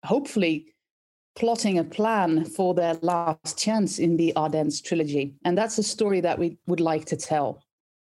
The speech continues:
how these three races are interconnected as well.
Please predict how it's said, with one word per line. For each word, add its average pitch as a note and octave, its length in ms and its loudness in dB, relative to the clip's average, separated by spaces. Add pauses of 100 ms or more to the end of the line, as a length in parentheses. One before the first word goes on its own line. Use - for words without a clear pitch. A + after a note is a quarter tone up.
how F3+ 160 0
these F#3 260 -2
three F3 200 0
races E3 420 0
are D#3 100 2
interconnected D3+ 760 -2
as C#3+ 120 -2
well. D3 380 -2